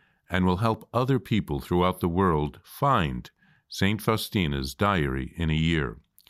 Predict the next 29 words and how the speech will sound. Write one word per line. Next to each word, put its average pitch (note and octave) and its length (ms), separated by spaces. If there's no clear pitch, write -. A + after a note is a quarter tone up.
Remember, G2 580
Jesus B2 480
promised C3+ 500
Saint A#2 220
Faustina G2+ 760
in F2+ 160
Diary G#2 420
number F#2+ 280
ten B2+ 300
seventy-five, F#2 1000
"Souls B2+ 680
who F#2+ 120
spread A#2 420
the G2 220
honor A#2 380
of C#2 120
divine D#2 380
mercy F2 540
are F#2+ 120
protected G2 680
by D2 160
God F#2 500
like F#2 240
an F2+ 200
infant C#3 600
by F2 140
a D#2 100
gentle G2+ 480
mother." C2 460